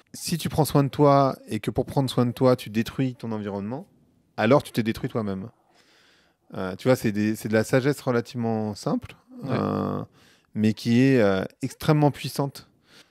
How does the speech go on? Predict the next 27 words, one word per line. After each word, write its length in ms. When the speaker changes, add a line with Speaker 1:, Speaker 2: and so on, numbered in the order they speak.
Speaker 1:
À 40
partir 180
du 80
moment 260
où 60
tu 180
ne, 160
n'abîmes 380
pas, 640
euh, 420
la 140
nature, 340
tu, 160
tu 160
vas 180
dans, 220
dans 120
ton 120
sens. 400
Speaker 2:
On 120
arrive 140
dans 120
la 100
dernière 300
partie 240
de 100
l'émission, 500